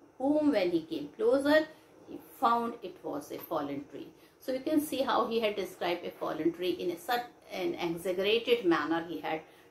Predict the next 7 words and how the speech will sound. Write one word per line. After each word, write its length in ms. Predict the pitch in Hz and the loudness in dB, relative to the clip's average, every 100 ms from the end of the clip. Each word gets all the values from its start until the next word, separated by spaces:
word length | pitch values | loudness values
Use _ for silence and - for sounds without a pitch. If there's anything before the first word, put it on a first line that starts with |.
| - | -4
described. 540 | 180 - - 170 160 - - - _ - | -2 -2 -6 -8 -8 -12 -20 -20 _ 2
Thus 260 | 320 339 | 6 6
he 100 | 311 | 4
want 320 | - 196 202 | 0 -2 -4
to 100 | - | -6
create 400 | - - 180 180 | -8 -4 -4 -4
suspense 680 | - 202 202 - - 392 415 | -2 -4 -4 -8 -2 0 2